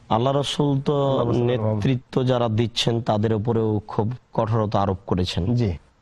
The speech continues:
Speaker 1: তবে যারা নেতৃত্ব দিচ্ছেন তাদের নেতৃত্বের উপরে সচেতন মানুষকে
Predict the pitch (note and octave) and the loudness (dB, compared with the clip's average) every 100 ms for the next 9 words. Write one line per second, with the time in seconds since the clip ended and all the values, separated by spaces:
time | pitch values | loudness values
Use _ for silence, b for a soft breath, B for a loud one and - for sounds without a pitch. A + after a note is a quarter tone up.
0 | - B2+ C#3 C3 C#3+ C#3 C#3 - C#3+ C#3+ | -2 0 2 2 2 2 -2 0 0 0
1 | C#3+ A#2+ B2 - C#3+ A2+ A2+ G#2+ A#2 A#2 | 0 0 0 -2 0 0 -2 0 0 0
2 | B2 A#2+ B2 - C#3+ C3+ D3 C#3 C3+ C#3 | 0 0 -2 -2 -2 0 0 0 0 0
3 | C3+ - A#2 A#2+ A#2+ A#2+ A#2 A#2 A2 - | 0 -2 0 0 0 0 0 -2 -4 -2
4 | B2 A2 | 0 0